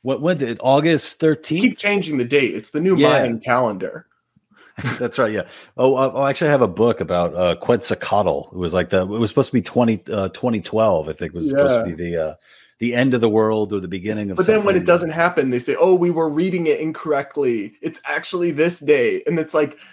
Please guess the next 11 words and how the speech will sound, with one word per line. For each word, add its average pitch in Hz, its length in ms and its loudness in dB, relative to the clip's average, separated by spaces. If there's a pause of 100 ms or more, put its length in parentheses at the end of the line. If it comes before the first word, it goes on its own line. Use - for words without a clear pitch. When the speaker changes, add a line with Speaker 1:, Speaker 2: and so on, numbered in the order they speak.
(120)
Speaker 2:
that's 135 440 -2
kinda 151 320 2
what 170 220 0
QAnon 123 560 0
has 127 160 -2
done 110 340 -2
with 107 180 -4
Trump 120 300 0
being 117 260 -2
re-, 110 240 -2 (200)
restored. 120 840 -2